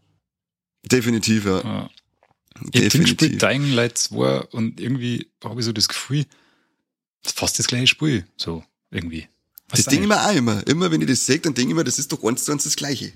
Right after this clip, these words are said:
Speaker 2: Ja. Mal schauen. Kann zwar so sein, aber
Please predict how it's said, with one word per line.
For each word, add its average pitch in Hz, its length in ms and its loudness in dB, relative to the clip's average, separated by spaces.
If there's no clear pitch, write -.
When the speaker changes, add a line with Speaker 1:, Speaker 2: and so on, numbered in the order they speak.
Speaker 2:
Ja. 98 200 -6
Mal 170 120 4
schauen. 80 260 -2
Kann 151 200 0
zwar 165 120 2
so 113 100 0
sein, 127 280 2
aber 117 300 0